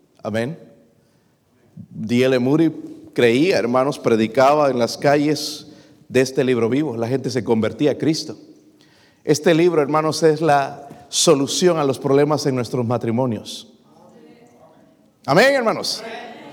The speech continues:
Si lo creyéramos, como, ¿verdad? Si lo practicáramos, podríamos salir de los problemas que estamos.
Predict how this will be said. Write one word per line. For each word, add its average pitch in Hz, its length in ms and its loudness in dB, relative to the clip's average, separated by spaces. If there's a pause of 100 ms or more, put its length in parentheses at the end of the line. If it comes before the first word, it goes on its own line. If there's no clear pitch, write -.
(160)
Si 226 460 4
lo 220 220 6
creyéramos, 262 1120 2 (840)
como, 208 340 4 (340)
¿verdad? 190 540 4
Si 214 220 2
lo 202 440 2
practicáramos, 220 1000 2 (240)
podríamos 226 500 4
salir 202 480 4
de 160 80 4
los 151 140 2
problemas 156 420 2
que - 80 -2
estamos. - 680 -4